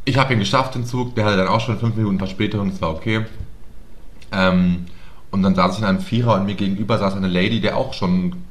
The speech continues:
Katholizismus auf die Stirn tätowiert stand eigentlich, die aber überraschenderweise, nicht überraschenderweise, sie war herzig, die war wirklich herzig und hätte sie so eine Nonnenkutte getragen, dann wäre sie auf jeden Fall im neuen Sister Act Cast, definitiv. Ähm,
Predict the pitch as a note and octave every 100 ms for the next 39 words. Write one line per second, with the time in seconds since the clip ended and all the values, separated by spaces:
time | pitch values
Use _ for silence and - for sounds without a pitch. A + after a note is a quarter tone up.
0 | - - G#2 F#2+ F#2 G2 F#2+ G2+ F#2 F#2
1 | - A2 G2 G2 - - G#2 F#2+ G#2 A2+
2 | - - A2 F2+ A#2 G2 G#2 C#3 C#3+ -
3 | - - - - A2 A2+ G#2+ F#2 F#2 G2
4 | F#2+ F2+ E2+ F2+ F2+ E2+ F2 F2+ F#2+ F2
5 | F2 E2 E2+ D#2+ E2 E2 D#2 - - G2
6 | F#2 F2+ F2+ - D#2+ G#2 - G#2 G2 -
7 | - - C#3 G2 G2+ G2 F#2 F#2+ F2+ F2
8 | F2+ G2 F#2+ F2+ - - - E2+ E2 E2+
9 | D#2+ E2+ D#2+ F2 D#2 - F2+ E2+ D#2 D#2+
10 | D#2+ D#2+ D#2+ - - E2+ D#2+ - - -
11 | - - G3+ G3 - - - - - -
12 | - - - - - - - A2+ - C#3
13 | B2 A2+ G2 F#2+